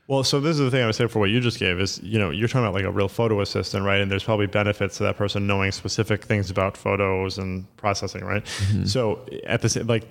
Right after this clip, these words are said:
Speaker 1: that person shouldn't necessarily be ordering lunch or calling clients or doing that kind of stuff because it's just really not what their core abilities are. So
Speaker 2: Yeah.
Speaker 1: a lot of that stuff can be pushed off to someone else. Uh, I mean, you can get virtual assistants for as little as three dollars an hour, y-,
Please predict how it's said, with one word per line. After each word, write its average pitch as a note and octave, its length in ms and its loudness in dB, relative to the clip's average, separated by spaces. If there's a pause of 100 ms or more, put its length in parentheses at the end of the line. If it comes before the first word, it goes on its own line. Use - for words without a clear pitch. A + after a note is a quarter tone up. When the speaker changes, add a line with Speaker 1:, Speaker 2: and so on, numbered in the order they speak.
Speaker 1:
that B2+ 240 2
person A#2 580 0
shouldn't A2 280 2
necessarily G#2+ 340 2
be F#2+ 180 -2
ordering G2 380 0
lunch G2 480 0
or F#2+ 460 2
calling G2 320 0
clients G2+ 540 0
or F#2+ 140 0
doing G2 300 0
that G#2 160 0
kind G2 160 0
of F#2 60 -4
stuff F#2+ 300 -2
because F#2+ 500 -2
it's G2+ 220 -10
just - 280 -10
really G#2 200 0
not F#2 180 0
what E2+ 100 -8
their F#2 100 -4
core G2 300 2
abilities F#2 440 2
are. D#2+ 160 -2
So F2+ 320 -4
Speaker 2:
Yeah. F#2 280 2
Speaker 1:
a - 20 2
lot A#2 220 2
of A#2 60 -2
that G2 140 -2
stuff F#2+ 280 -4
can G2+ 120 -6
be F#2+ 160 -4 (300)
pushed - 220 -6
off G2 140 -2
to - 80 -14
someone G2 280 -2
else. F#2+ 240 0 (400)
Uh, A2 280 4 (100)
I A2+ 880 -8
mean, C#3 120 0
you D#3+ 60 0
can F#3 60 0
get E3+ 140 0
virtual B2 240 0
assistants A2 340 -2
for G#2+ 80 2
as F#2+ 140 -2
little G#2 160 2
as F#2+ 120 -2
three A2+ 160 0
dollars F#2+ 300 0
an F#2+ 60 0
hour, F#2+ 260 2
y-, F2 400 -6